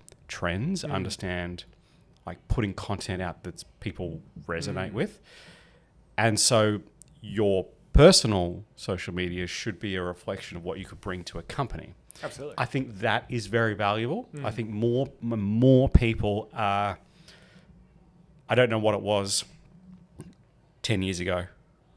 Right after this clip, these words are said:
Speaker 1: I feel like I'm old, but I don't think I'm that old. But in terms of social proof,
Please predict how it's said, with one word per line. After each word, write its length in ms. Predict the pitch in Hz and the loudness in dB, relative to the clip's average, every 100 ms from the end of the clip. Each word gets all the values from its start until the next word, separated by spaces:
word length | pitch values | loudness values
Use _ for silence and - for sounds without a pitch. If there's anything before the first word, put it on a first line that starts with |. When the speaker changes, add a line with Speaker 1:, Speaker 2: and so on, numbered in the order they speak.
| _ - | _ -14
Speaker 1:
I 60 | |
feel 240 | - 117 101 | -6 0 0
like 140 | 95 | 2
I'm 140 | 98 95 | 0 -2
old, 340 | 98 92 85 | 0 -2 -2
but 100 | 98 | -4
I 40 | 92 | -2
don't 120 | 90 | -4
think 120 | 95 | -6
I'm 140 | 95 92 | -8 -6
that 160 | 90 | -6
old. 260 | 90 90 92 - - - - - - - | -6 -8 -10 -14 -14 -16 -20 -20 -20 -2
But 300 | - 110 104 - _ - - - - - - _ _ _ - | 6 6 6 -4 _ -20 -20 -20 -20 -20 -20 _ _ _ 0
in 140 | 127 | 0
terms 280 | 117 127 123 | 4 4 4
of 100 | 135 | 2
social 380 | - 123 117 113 | 4 4 4 0
proof, 580 | - 107 190 - - | 0 0 0 -2 -18